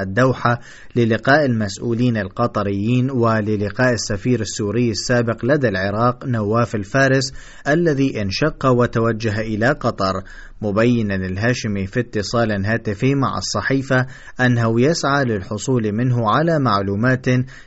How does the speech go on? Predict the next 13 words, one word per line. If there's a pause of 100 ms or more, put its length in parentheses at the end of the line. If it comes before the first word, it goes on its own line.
كان
قد
أدلى
بها
للإعلام
العربي
والغربي (240)
حول
دعم
تسلل
الإرهابيين
إلى
العراق.